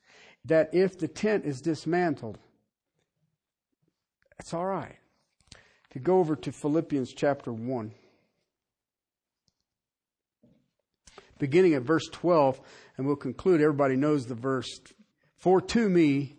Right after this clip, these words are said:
to live is Christ, to die is gain." But I think what happens to many of us is we read that verse and we go, "Amen, brother." But you miss the context that began in verse twelve,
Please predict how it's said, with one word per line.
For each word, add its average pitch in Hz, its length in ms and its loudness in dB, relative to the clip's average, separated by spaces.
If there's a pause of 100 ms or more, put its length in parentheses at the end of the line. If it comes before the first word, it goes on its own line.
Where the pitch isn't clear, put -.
(120)
to 160 120 -2
live 156 280 2
is 131 200 -2
Christ, 147 680 2 (2250)
to 127 100 -10
die 135 300 0
is 107 180 -6
gain." 135 420 0 (320)
But 147 100 0
I 156 80 4
think 233 280 -4
what 202 160 4
happens 214 440 2
to 170 140 0
many 180 360 2
of 147 180 2
us 143 180 -2
is 143 240 -2
we 175 160 4
read 190 280 2
that 170 180 4
verse 160 300 2
and 139 140 -2
we 143 80 -2
go, 135 280 0
"Amen, 147 400 2
brother." 147 300 2 (300)
But 160 240 0
you 180 60 0
miss 220 240 0
the 180 100 -8
context 190 640 0
that 147 60 -2
began 151 280 0
in 139 100 -2
verse 143 380 -4
twelve, 165 500 4